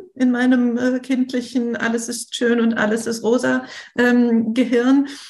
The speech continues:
So total gepolt auf Familie. Äh, ich habe Konflikte nicht mitbekommen, die wohl da waren. Ich habe ganz viele Sachen einfach nicht erlebt.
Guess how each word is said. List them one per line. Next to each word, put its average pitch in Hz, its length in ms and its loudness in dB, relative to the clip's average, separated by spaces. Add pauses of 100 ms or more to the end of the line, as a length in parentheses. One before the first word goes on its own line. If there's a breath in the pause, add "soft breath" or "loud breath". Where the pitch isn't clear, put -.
So 240 280 0
total 254 440 -2
gepolt 247 520 -2
auf 226 160 -8
Familie. 277 560 -2 (340 loud breath)
Äh, 247 160 4
ich 247 100 4
habe 240 240 2
Konflikte 320 560 -2
nicht 302 200 -2
mitbekommen, 269 580 2
die 233 240 0
wohl 254 220 2
da 240 340 -2
waren. 220 320 -4
Ich 220 160 -4
habe 220 280 -4 (260 loud breath)
ganz 269 220 2
viele 240 160 -2
Sachen 247 260 0
einfach 226 280 -2
nicht 247 220 -4
erlebt. 233 500 -4